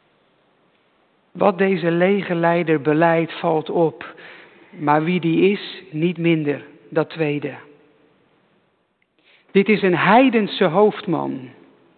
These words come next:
een Romeins legerleider. Hij is geen Jood, hij is geen kind van Abraham, hij is niet vertrouwd met de Torah. En weet je wat het heftige is? Die mensen zwijgen allemaal. De discipelen zijn gevlucht.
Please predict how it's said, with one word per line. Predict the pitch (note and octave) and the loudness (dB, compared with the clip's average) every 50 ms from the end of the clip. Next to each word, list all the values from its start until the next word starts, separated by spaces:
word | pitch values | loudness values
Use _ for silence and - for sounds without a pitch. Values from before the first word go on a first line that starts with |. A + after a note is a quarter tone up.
| _ _ - - - - - | _ _ -20 -20 -20 -12 -2
een | - F3+ F3+ | 2 2 4
Romeins | F3 F#3 F#3+ F#3 F#3 F#3 F#3+ G3 G3+ G#3 G#3+ G#3+ G3 - - - - - - | 4 4 4 4 4 4 4 2 2 2 0 -2 -4 -6 -12 -16 -16 -14 -8
legerleider. | - E3+ D#3+ E3+ D#3+ D#3 C#3 - - C#3 C#3 C3+ C3+ C3 C3 B2+ C3+ B2+ C3 - - - - - - D3 | -2 2 4 4 4 2 0 -2 -4 -4 -2 -2 -2 -2 -4 -6 -8 -12 -14 -18 -20 -20 -16 -8 -4 -4
Hij | C3+ | -4
is | B2+ - - | -4 -2 0
geen | - A#3+ B3+ | 2 4 4
Jood, | A3+ G3+ F#3+ F#3+ F#3+ G3 G3 - - - - - - | 4 4 4 2 2 0 -2 -8 -14 -20 -20 -16 -12
hij | - C3+ | -10 -10
is | A#2+ - | -8 -4
geen | - D3+ G#3+ A#3 A#3 | 0 2 4 4 2
kind | A#3 - A#3 A3+ - - | 2 0 0 -2 -2 -4
van | - G#3 | -6 -4
Abraham, | G3 - F3 E3+ E3+ E3 E3+ E3 D#3+ E3 E3+ F3 E3+ - - - | -2 -2 0 0 0 0 0 0 0 0 -2 -4 -8 -12 -16 -12
hij | - - C#3 C#3 | -6 -4 -4 -4
is | B2+ B2 | -4 -4
niet | D3 D#3+ G3 G#3 - | -2 -2 -2 -2 -4
vertrouwd | - A3 G3+ - A3 G#3+ G#3+ A3 G#3+ G#3+ | -6 -6 -2 2 4 6 6 6 4 2
met | G3+ G3+ G3 | -2 -4 -2
de | G#3+ G3 | -2 -2
Torah. | - - G3 F#3 E3+ E3 D#3 D3+ C#3+ C3 - - - - - | 0 0 0 2 2 2 2 0 0 -4 -8 -14 -20 -16 -6
En | - E3+ | 0 4
weet | F3 F#3+ - | 4 4 4
je | - | 4
wat | G3 G3+ G3 | 2 2 2
het | G3 - | 2 2
heftige | E3 A#3+ B3+ - - - G#3+ - G#3+ G#3+ G3 A#3+ | 4 2 2 2 2 0 0 2 2 2 2 2
is? | B3+ - - - - - - - - - _ _ _ _ _ _ | 0 -4 -8 -16 -16 -20 -20 -20 -20 -20 _ _ _ _ _ _
Die | - D#3 C3+ G#3 B3+ C#4+ | -14 -2 4 6 8 8
mensen | C4 A3 G3+ F#3+ F3+ - - A3 | 8 6 4 4 2 2 2 2
zwijgen | - F#3 G#3+ A3+ A3+ A#3 G#3 - F#3+ | 4 6 6 6 6 6 4 4 4
allemaal. | F3 E3+ E3+ E3+ D#3+ D#3 C#3+ C3+ C3 C3 - - - - - - _ _ _ _ _ _ _ _ _ _ _ _ _ _ _ _ _ _ _ _ _ _ | 4 4 4 4 2 2 2 0 -2 -4 -6 -14 -20 -20 -20 -20 _ _ _ _ _ _ _ _ _ _ _ _ _ _ _ _ _ _ _ _ _ _
De | - F#3+ F3 | -2 0 2
discipelen | F#3 G3+ - - B3+ A#3+ - A3+ G#3 G3+ | 4 2 2 2 2 2 4 4 4 4
zijn | E3 G3+ G3+ G3 | 4 2 0 0
gevlucht. | E3+ G3 - - G#3 F#3+ D#3 - - - | 0 -2 0 4 4 4 4 2 -2 -12